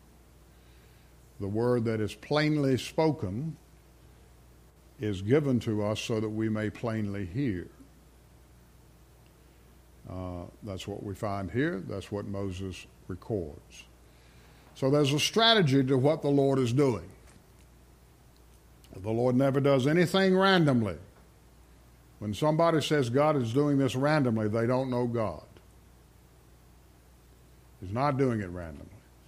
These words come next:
There's a strategy. There's a purpose to everything the Lord does. Solomon wrote this in Ecclesiastes three, did he not?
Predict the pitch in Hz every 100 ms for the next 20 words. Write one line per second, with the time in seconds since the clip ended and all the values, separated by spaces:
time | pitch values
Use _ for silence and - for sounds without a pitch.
0 | - - - - 95 87 104 - - 147
1 | 139 107 82 76 80 98 98 107 - -
2 | 156 151 - - - - - - - -
3 | - 90 - - 131 147 147 110 101 -
4 | 85 78 78 98 - - - - - -
5 | - 92 98 98 92 90 - - 113 95
6 | 73 - - - - 98 104 107 98 101
7 | 98 104 101 104 98 107 107 104 113 113
8 | - 123 113 - 147 80 87 - - 85
9 | 85 90 123